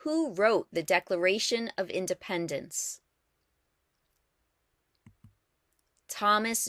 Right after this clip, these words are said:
Jefferson. Thomas Jefferson wrote the Declaration of Independence.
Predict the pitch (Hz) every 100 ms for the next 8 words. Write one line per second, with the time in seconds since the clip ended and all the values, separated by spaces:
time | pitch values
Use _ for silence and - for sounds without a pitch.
0 | 156 - 175 - 190 175 - 147 120 120
1 | _ _ _ _ _ _ - - 170 202
2 | 226 - - - 185 214 208 180 - 151
3 | 151 - 139 160 170 190 - 147 160 147
4 | - 156 151 170 - 196 190 160 143 131
5 | 156 165 - 151 160 156 135 - - -